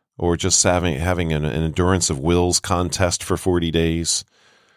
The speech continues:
That doesn't do us much good, and that, uh, do-, you know, doesn't help us spiritually, and very often we don't even succeed. But rather, whatever we do for the season of Lent,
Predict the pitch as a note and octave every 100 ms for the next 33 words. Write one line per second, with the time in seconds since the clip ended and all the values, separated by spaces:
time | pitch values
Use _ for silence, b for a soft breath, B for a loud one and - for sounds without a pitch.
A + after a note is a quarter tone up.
0 | b b b - G#2 G#2+ F#2+ F2 F2 E2
1 | E2+ D#2+ - F2+ F2 D#2+ D#2+ E2+ - -
2 | - B1+ - D2+ G#2+ D2 B1+ - G#2+ G2+
3 | G2+ F#2+ F2+ - G2 G2+ - F#2+ F2+ D#2
4 | F#2+ F#2 F2+ E2+ D#2+ E2 E2 D#2 D2+ -
5 | - - A2+ F2+ C#2 B B B B G2
6 | G2 B2 C3 F2+ F2 G2+ B2+ D3+ A#2+ G#2+
7 | A2 - F#2 F2+ - G#2+ F#2+ F2+ D#2 G2
8 | E2 D2 -